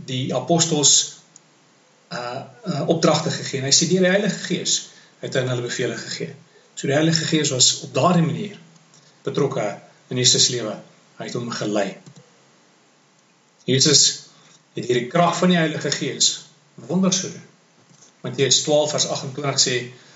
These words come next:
"Maar as ek deur die Gees van God die duiwels uitdryf, dan het die koninkryk van God by julle gekom." Handelinge tien agtendertig sê:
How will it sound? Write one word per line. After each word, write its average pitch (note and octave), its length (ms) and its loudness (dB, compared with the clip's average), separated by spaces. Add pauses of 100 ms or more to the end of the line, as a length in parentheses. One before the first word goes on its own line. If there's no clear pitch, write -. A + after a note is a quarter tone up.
(460)
"Maar E3 600 2
as E3+ 240 4
ek C3+ 160 -2
deur E3 160 4
die D#3+ 120 2
Gees B3+ 520 0
van G#3 140 -2
God - 400 -8 (420)
die A#2+ 120 -10
duiwels C3 360 2
uitdryf, G#2+ 540 -10 (480)
dan G3 320 2
het F#3 100 6
die E3 100 2
koninkryk D#3+ 500 0
van C3 160 -10
God - 320 -12 (440)
by G#2+ 80 -10
julle G#2 200 -12
gekom." F#3+ 320 -18 (920)
Handelinge C#3 480 2
tien E3 200 4
agtendertig D3+ 520 0
sê: - 140 0